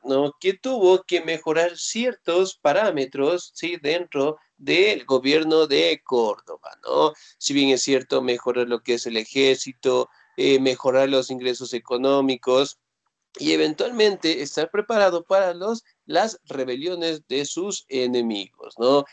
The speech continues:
Si bien es cierto, eso prácticamente tuvo la oportunidad de organizarse de la mejor manera al Raján primero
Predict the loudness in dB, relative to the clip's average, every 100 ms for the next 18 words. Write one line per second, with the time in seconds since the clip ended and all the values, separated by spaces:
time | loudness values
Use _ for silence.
0 | -18 _ -10 -6 -2 0 2 4 2 4
1 | 4 4 2 -2 -2 -2 -4 -6 -4 -4
2 | 0 2 0 -2 -6 -4 -6 2 4 4
3 | 2 0 -4 -4 0 4 4 2 0 0
4 | -2 0 0 0 -4 0 2 0 0 -2
5 | 0 -2 2 4 2 0 0 2 2 -2
6 | -8 -4 -6 -6 -4 0 2 0